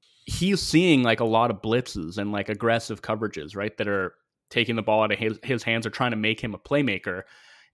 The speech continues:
And if, <laughs> you know, if you have other guys on the floor who are serious threats, not just as, as shooters, but as cutters and second side attackers, things like that, then you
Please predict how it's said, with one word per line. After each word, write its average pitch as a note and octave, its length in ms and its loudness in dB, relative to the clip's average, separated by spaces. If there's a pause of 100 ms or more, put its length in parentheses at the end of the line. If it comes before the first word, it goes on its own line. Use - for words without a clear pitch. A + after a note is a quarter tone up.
And A#2 460 4 (680)
if, - 380 -2 (200)
<laughs> - 180 -20
you C3+ 80 2
know, A#2 140 4
if A2+ 120 -4
you D3 120 6
have C3 240 4
other B2+ 280 8
guys A2+ 340 6
on A2+ 120 0
the G2+ 60 -4
floor C3 320 4
who A#2 200 0
are G2+ 140 0
serious B2 680 2
threats, B2+ 400 0
not B2 220 0
just A2+ 240 -2
as, F#2+ 320 -4
as F#2 120 -8
shooters, D3 480 2
but G2+ 160 0
as F#2+ 240 -4 (360)
cutters A2 520 4
and F#2+ 340 -6 (160)
second B2+ 240 0
side G#2+ 260 2
attackers, A2 680 -2
things A2 180 -4
like G2+ 140 -6
that, B2+ 260 0 (720)
then A#2 480 2 (720)
you B2+ 520 2